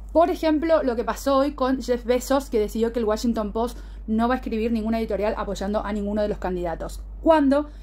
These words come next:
sí sucedió en otras partes de la historia del Washington Post, y esto marcó un antes y un después para el periodismo en general. Y acá me pongo un poquito más, este, mm, especialista, porque a mí siempre me gustó mucho, eh, el deporte, pero me encanta la literatura.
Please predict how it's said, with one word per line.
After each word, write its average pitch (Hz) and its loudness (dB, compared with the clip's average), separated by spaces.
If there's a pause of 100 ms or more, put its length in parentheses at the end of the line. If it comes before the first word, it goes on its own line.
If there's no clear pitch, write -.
(140)
sí - -2
sucedió 233 0
en 226 -2
otras 240 0
partes 277 4
de 196 -6
la 196 -4
historia 220 -2
del 208 2
Washington 220 0
Post, 254 0
y 240 2
esto 262 0 (360)
marcó 214 2
un 233 2
antes 233 -2
y 233 -2
un 233 0
después 220 -6
para 233 0
el 233 -4
periodismo 208 -2
en 190 -8
general. 160 -10 (1400)
Y 285 4
acá 285 6
me 339 4
pongo 302 4
un 285 4
poquito 254 0
más, 262 0
este, 202 -2
mm, 185 -6
especialista, 226 0 (400)
porque 202 -2
a - 0
mí 208 -2
siempre 214 -2
me 196 0
gustó 190 -2
mucho, 196 0
eh, 180 -4
el 208 -6
deporte, 226 0
pero 214 0
me 196 -2
encanta 202 -2
la 202 0
literatura. 226 0